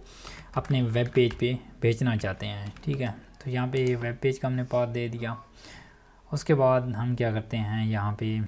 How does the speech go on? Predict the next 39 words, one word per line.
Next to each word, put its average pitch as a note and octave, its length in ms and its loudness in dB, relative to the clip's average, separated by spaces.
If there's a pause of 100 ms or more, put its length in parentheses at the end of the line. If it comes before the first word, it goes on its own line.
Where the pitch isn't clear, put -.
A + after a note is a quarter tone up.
(580)
बस A2 220 -2
ये A2+ 120 0
login A2+ 340 0
register A2 280 -4
इनके A2+ 240 -2
सही D3 240 2
आ C#3 180 6
रहे C3 120 2
हैं, B2+ 160 0
सपोर्ट - 580 -6 (520)
ईमेल C#3 220 2
यहाँ B2 140 0
पे A#2+ 100 0
आप A2+ 120 0
अपडेट A#2+ 360 0
भी C#3 120 -2
कर C3 120 0
सकते B2 300 -4
हैं। A#2 160 0
उसके A2+ 200 -6
अलावा A2 500 -2 (100)
ये A2+ 140 -2 (400)
थीम A2+ 180 -2
फिशर C#3+ 340 0
आप A2+ 220 -2
यहाँ A2+ 120 -2
पे A2+ 100 -6
हैश A#2+ 340 -2
भी C3 60 -4
लगा B2 240 -2
सकते A#2+ 280 -8
हैं, A#2 160 -6 (1200)
यहाँ A#2 100 -6
पे A2+ 120 -6
लगा G#2+ 280 -2
दें G#2+ 160 -4
हैश, C3 500 0
ताकि A#2+ 300 -2
ये A2+ 300 2